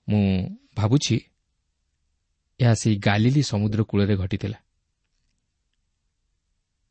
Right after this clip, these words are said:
ଆପଣଙ୍କର ମନେଥିବ ଯେ ସେ କହିଥିଲେ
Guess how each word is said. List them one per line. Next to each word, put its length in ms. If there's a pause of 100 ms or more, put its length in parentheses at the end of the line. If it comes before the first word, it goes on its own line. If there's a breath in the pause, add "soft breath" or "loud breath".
(380)
ଆପଣଙ୍କର 380
ମନେଥିବ 500
ଯେ 380
ସେ 180
କହିଥିଲେ 480